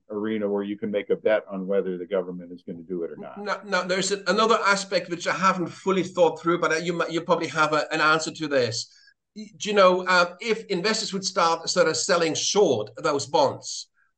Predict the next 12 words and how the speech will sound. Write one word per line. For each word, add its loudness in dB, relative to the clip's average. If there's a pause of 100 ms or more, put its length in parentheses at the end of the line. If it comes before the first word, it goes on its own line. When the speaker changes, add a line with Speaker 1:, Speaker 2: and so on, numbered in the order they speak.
Speaker 2:
um, 4 (240)
essentially -2 (120)
sort 0
of, -4
if -4
you -2
like, 4
uh, 4 (140)
bidding 0
against 0
the -8
government, 2